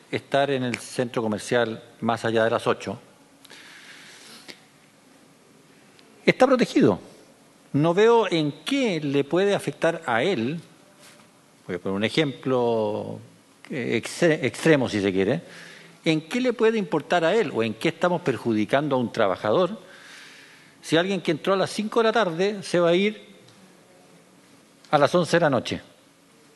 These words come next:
Absolutamente en nada. No, no, no, no veo ningún hilo lógico entre una cosa y otra. Entonces, me da la impresión de que aquí estamos como intentando hacer de que,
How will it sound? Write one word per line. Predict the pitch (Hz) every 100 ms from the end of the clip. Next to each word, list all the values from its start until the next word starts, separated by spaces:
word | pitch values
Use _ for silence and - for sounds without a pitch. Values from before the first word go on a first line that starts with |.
| - -
Absolutamente | 190 247 277 285 277 247
en | 226
nada. | 311 202 117 107 - - -
No, | 165 180
no, | 175
no, | 160 165
no | 160 170
veo | 180 220 233
ningún | 185 170 170 220
hilo | 220 214 196
lógico | 180 226 262 233 254 214
entre | 170 - 175
una | 208 202
cosa | 196 208 202
y | 208
otra. | 233 92 - - - - - - - -
Entonces, | 170 160 175
me | 156
da | 180
la | 208
impresión | 180 - 190
de | 196 165
que | 156
aquí | 135 151 147 - - - - - - - - - - -
estamos | 143 - 180 185
como | 170
intentando | 147 151 131 165 190 190
hacer | 160 180 185
de | 185
que, | 160 156 156